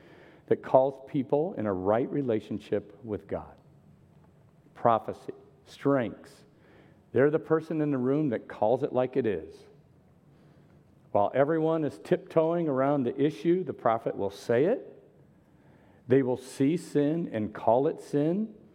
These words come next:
They usually are strong in Scripture. They have a deep capacity to trust God.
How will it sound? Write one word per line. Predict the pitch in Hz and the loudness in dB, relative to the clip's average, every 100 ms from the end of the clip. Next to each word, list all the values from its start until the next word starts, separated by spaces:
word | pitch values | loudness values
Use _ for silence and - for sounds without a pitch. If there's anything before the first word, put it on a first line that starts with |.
| - - - - | -20 -20 -20 -8
They | 107 | -2
usually | 107 110 135 127 135 135 135 | 0 2 2 2 2 2 0
are | 120 95 | -2 -4
strong | - - 127 127 135 143 - | -4 -4 2 2 2 -2 -4
in | 101 | -6
Scripture. | - - 139 139 - 160 170 | -8 2 2 2 -2 0 0
They | 120 | 0
have | 101 107 | 2 0
a | 98 | 0
deep | - 123 127 | 0 -2 -2
capacity | - 104 117 120 127 156 123 101 | -10 -8 0 0 0 -2 -2 -2
to | 104 | -6
trust | - - 131 - 135 | -4 -2 -2 -2 -2
God. | 120 127 165 190 | 0 2 0 -2